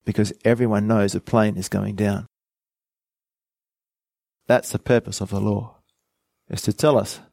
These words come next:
we've missed the mark, and the consequence for that is death. You need salvation. So,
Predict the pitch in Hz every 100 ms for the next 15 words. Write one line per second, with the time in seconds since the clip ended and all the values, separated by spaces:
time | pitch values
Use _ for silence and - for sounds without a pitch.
0 | _ - 104 107 113 - 110 123 143 -
1 | _ _ _ _ _ _ - 104 98 120
2 | 117 120 107 101 - 107 107 - - 104
3 | 98 - _ _ _ _ - 110 107 110
4 | 101 _ _ _ - 101 95 120 113 92
5 | - _ _ _ _ _ _ _ _ _
6 | _ _ _ _ _ _ _ _ _ _
7 | _ _ _ _ _ _ _ _ _ _
8 | 339 151 147 147